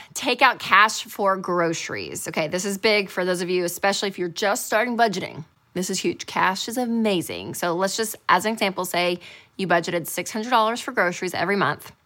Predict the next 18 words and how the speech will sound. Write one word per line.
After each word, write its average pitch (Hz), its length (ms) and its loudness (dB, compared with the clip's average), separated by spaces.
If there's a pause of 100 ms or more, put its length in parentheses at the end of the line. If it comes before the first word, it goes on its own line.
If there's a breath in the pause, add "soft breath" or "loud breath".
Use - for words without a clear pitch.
(120)
Well, 143 100 -8
you 151 60 -8
go 165 80 0
to 165 60 0
the 165 60 -2
bank, 277 360 2 (540)
pull 175 120 -2
out 170 160 4
the 185 60 -8
six - 220 -8
hundred. 277 420 2
You - 680 -12
can 160 40 -6
put 170 140 -2
it - 20 -4
in 139 80 -4
an 101 120 -4
envelope, 269 500 4